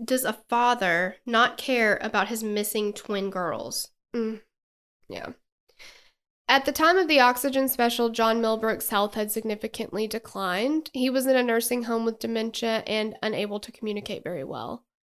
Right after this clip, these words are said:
Speaker 2: When he was younger, he had multiple run-ins with the law, including involvement in drug crimes and murders. At one point, he was in prison for helping two of his friends, Reggie Cummings and Ernest Vaughns hide the bodies of murder victims.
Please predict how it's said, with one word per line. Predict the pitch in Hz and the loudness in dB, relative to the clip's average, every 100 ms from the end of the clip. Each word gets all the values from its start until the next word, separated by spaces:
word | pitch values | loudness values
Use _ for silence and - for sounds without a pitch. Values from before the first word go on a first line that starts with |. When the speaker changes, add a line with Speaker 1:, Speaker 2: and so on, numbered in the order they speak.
| _ | _
Speaker 2:
When | 208 | 0
he | 214 | 2
was | 208 220 | 2 4
younger, | 359 392 240 226 | 6 6 4 2
he | 233 | 2
had | 226 | 0
multiple | 226 226 233 247 262 269 254 | 0 2 2 2 0 0 2
run-ins | 226 220 226 | 0 0 -2
with | 220 | -6
the | 220 | -6
law, | 226 208 214 208 | -4 -2 0 -2
including | 220 226 220 220 | -6 -4 -4 -2
involvement | 220 214 214 220 214 | -4 -4 -6 -6 -6
in | 214 220 | -6 -6
drug | 214 208 208 | -4 -4 -6
crimes | - 202 190 196 - | -8 -6 -4 -6 -8
and | 214 | -4
murders. | 208 196 120 - - - _ _ _ _ | -2 -2 -4 -6 -8 -10 _ _ _ _
At | 226 226 | -2 4
one | 277 320 | 4 4
point, | 381 370 | 2 2
he | 294 285 | 2 0
was | 269 | 0
in | 269 | -2
prison | 262 240 240 240 | 0 -2 0 0
for | 240 233 | -2 -6
helping | 220 226 220 | -4 -6 -8
two | - 226 | -4 -2
of | 226 | -2
his | 277 - | -6 -6
friends, | 202 180 202 240 - _ _ _ 240 | -4 -4 -4 -6 -10 _ _ _ 0
Reggie | 233 269 | 2 2
Cummings | 262 247 240 240 233 | 0 2 2 2 0
and | - | -4
Ernest | - 214 220 - | -2 -2 -4 -2
Vaughns | 214 202 214 233 - | -2 0 -2 -4 -8
hide | - 254 277 311 | -6 0 0 0
the | |
bodies | 320 226 208 214 214 - | 0 0 0 -2 -2 -6
of | 233 | -6
murder | 240 262 254 208 | -2 -2 -2 -4
victims. | 190 - 127 107 190 - - | -6 -8 -10 -10 -6 -6 -8